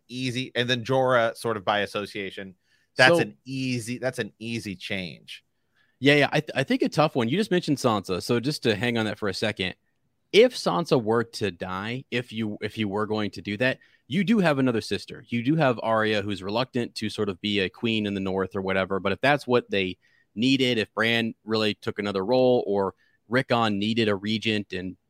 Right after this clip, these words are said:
Speaker 2: you know, it's, it seems more fitting that Sansa would be that, you know, just like it was in the show. That seemed to work really well. I enjoyed that ending, but I just, I guess if you had to, it would be one of those things to have sort of a, those two coming together, Arya and Sansa,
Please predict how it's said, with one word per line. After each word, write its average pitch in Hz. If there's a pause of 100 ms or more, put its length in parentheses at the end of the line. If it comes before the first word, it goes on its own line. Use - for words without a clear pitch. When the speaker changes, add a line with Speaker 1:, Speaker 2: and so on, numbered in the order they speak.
(260)
Speaker 2:
you 101
know, 85
it's, 131
it 135
seems 185
more 135
fitting 113
that 98
Sansa 104
would 92
be 101
that, 95 (480)
you 98
know, 95
just 104
like 107
it 107
was 98
in -
the 95
show. 117
That 107
seemed 117
to 98
work 92
really 92
well. 113
I 110
enjoyed 101
that 120
ending, 127
but 104 (140)
I 170
just, 139 (200)
I 107
guess 143
if 127
you 107
had 139
to, 95 (540)
it 127
would 135
be 127
one 120
of 117
those 110
things 117
to 107
have 107
sort 104
of 95
a, 95
those 123
two 127
coming 120
together, 101
Arya 113
and 101
Sansa, 98